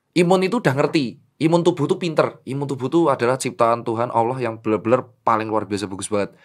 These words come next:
Jadi imu-, virus masuk tuh mereka udah kayak punya defense, demam dulu, responnya kayak apa, kayak membela diri gitu loh.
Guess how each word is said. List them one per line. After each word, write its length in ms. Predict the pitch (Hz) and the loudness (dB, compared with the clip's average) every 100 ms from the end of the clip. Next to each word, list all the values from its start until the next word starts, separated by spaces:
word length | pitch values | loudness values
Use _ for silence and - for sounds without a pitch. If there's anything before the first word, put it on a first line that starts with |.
| - _ | -20 _
Jadi 300 | - 170 165 | 0 4 4
imu-, 320 | 160 165 - | 2 -2 -6
virus 300 | - 151 160 | -4 2 4
masuk 260 | 160 139 - | 4 2 0
tuh 80 | 208 | 0
mereka 240 | 175 180 | 0 2
udah 140 | 214 - | 0 4
kayak 220 | 131 131 | 4 4
punya 340 | 131 127 127 _ _ _ | 2 -2 -4 _ _ _
defense, 480 | - 151 147 127 117 | -8 4 4 4 -2
demam 280 | 127 123 120 | 2 4 4
dulu, 460 | 107 117 123 123 117 | 2 -2 -2 -4 -4
responnya 380 | 113 - 120 123 | -4 0 0 2
kayak 200 | 113 107 | 0 0
apa, 140 | 110 117 | 0 0
kayak 160 | 113 113 | 0 -2
membela 300 | 120 113 107 | 0 2 2
diri 240 | 107 110 | 2 -4
gitu 140 | 101 | -6
loh. 100 | 98 | -6